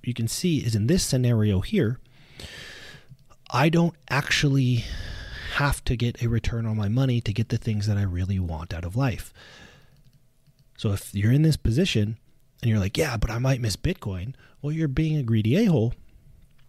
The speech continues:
uh, because if you're honest about what you actually want, you're already on track. In this scenario,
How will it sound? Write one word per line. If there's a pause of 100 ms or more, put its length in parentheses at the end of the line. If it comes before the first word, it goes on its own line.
(300)
uh,
because
if
you're
honest
about
what
you
actually
want,
you're
already
on
track. (420)
In
this
scenario,